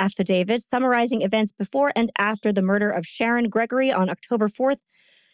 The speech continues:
twenty-fourth, sorry, which established Mark Branch as the chief suspect in the crime. Quote, I am a police officer with the Greenfield Police Department.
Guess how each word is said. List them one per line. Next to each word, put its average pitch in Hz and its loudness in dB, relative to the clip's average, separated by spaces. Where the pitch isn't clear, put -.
twenty-fourth, 254 0
sorry, 247 2
which 240 0
established 247 0
Mark 233 0
Branch 247 0
as 190 2
the 175 -6
chief - -4
suspect 240 -4
in 233 4
the 226 2
crime. 127 -6
Quote, 214 -2
I 294 2
am 262 2
a 233 -2
police 226 2
officer 226 0
with 196 0
the 170 -2
Greenfield 277 0
Police 202 2
Department. 220 -2